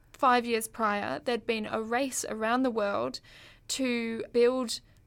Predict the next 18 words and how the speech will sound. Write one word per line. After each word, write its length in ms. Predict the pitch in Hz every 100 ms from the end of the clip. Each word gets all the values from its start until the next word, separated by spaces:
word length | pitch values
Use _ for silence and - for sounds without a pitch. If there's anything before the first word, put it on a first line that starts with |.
| -
uh, 140 | 220 220
machines 460 | 220 - 240 247
called 180 | - 254
particle 340 | - 208 208 214
accelerators, 500 | - 202 202 247 262
which 140 | 226
is, 120 | 233
uh, 140 | 220 -
what 160 | 233 220
I 240 | 208 208
work 340 | - 214 208
on. 220 | 220 208 233
So 200 | 247 220
we 140 | 240
had 120 | 247
people 260 | 240 247 233
using 340 | 220 226 208 208 - - - _ - _ _ -
incredibly 760 | 262 - 320 370 269 247 233